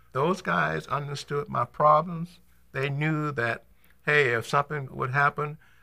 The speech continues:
I might have got hurt, uh, I would have hurt somebody, and then I wouldn't, you wouldn't have had a career. So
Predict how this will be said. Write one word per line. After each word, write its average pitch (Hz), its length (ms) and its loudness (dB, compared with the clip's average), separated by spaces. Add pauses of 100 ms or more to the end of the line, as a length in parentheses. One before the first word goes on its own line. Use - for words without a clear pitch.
(100)
I 120 120 -2
might 123 240 2
have 131 100 -2
got 120 260 0
hurt, 165 360 6
uh, 117 300 2
I 123 160 2
would 135 180 2
have 127 220 -6
hurt 139 200 2
somebody, 139 500 2
and 135 140 -6
then 127 140 -2
I 127 120 -2
wouldn't, 131 320 -4
you 139 100 -8
wouldn't 131 220 -4
have 135 60 -2
had - 100 -2
a - 20 -4
career. 170 460 -6
So - 380 -8